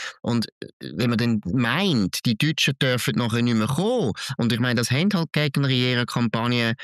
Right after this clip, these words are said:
ja, impliziert. Sie haben's nicht so gesagt, aber eigentlich haben sie immer gesagt, es kommt nachher niemand mehr. Wir sind nachher ganz allein. Und das hat halt verfangen. Und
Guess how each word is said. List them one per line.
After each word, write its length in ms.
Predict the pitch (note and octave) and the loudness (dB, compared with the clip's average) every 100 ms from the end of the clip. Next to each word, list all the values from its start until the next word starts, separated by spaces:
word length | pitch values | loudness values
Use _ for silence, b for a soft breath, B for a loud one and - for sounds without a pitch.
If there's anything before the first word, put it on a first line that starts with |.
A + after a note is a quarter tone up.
| B B B _ - | B B B _ -6
ja, 220 | - E3 D3+ | -2 -2 0
impliziert. 840 | C3 A#2+ - C#3+ - C4+ D4 - - | 0 2 0 0 2 2 2 0 -2
Sie 120 | - | 0
haben's 180 | B2+ A2 | 0 2
nicht 120 | G#3 | 0
so 160 | - F#3 | 0 -2
gesagt, 420 | F#3 G2 G#2+ A#2+ | 0 0 0 0
aber 120 | A2 G2 | 0 0
eigentlich 260 | A#2 B2+ | 0 0
haben 100 | B2 | 0
sie 80 | A2+ | 2
immer 140 | B2+ C3 | 0 0
gesagt, 260 | A2 A#2 | 0 0
es 60 | - | 0
kommt 180 | F#3 E3 | 2 2
nachher 240 | A2 A#2+ | 0 0
niemand 340 | G#2 A2 A#2 | 2 2 0
mehr. 160 | G2 E2 B | 0 0 B
Wir 100 | D3+ | 0
sind 160 | D3+ G#3 | 2 4
nachher 200 | F3 F3 | 4 2
ganz 300 | E3 A3+ - | 2 0 2
allein. 400 | C#3+ D3 A#3 C4 B B E3+ | 2 2 2 0 B B -2
Und 180 | - D#3+ | -2 0
das 160 | E3 E3+ | 0 0
hat 180 | E3+ - | 0 0
halt 200 | E3 - | -2 0
verfangen. 580 | D3+ - D#3 A3 C#4 C#3+ B B - | -2 0 0 2 2 -2 B B -2
Und 240 | D#3 | 0